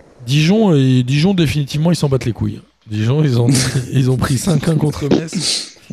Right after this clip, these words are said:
Ils prennent un rouge à la quatre-, quarante-troisième. Euh, ça faisait quand même sept matchs, hein, que Metz avait pas gagné. Donc, clairement, tu te dis, bon, les gars de Dijon, faites un effort, ou au moins faites semblant. Là, pff, là, Metz, ils ont dominé, mais tu dis, ok, c'est Dijon en face, quoi. Y a rien de...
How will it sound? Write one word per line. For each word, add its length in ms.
Ils 80
prennent 240
un 60
rouge 280
à 80
la 100
quatre-, 280
quarante-troisième. 880
Euh, 220
ça 120
faisait 160
quand 100
même 120
sept 220
matchs, 260
hein, 80
que 120
Metz 220
avait 180
pas 120
gagné. 340
Donc, 100
clairement, 220
tu 140
te 80
dis, 80
bon, 140
les 100
gars 120
de 60
Dijon, 340
faites 340
un 140
effort, 600
ou 180
au 80
moins 160
faites 180
semblant. 440
Là, 260
pff, 320
là, 180
Metz, 260
ils 120
ont 60
dominé, 320
mais 80
tu 120
dis, 100
ok, 220
c'est 180
Dijon 320
en 60
face, 200
quoi. 180
Y 40
a 60
rien 220
de... 320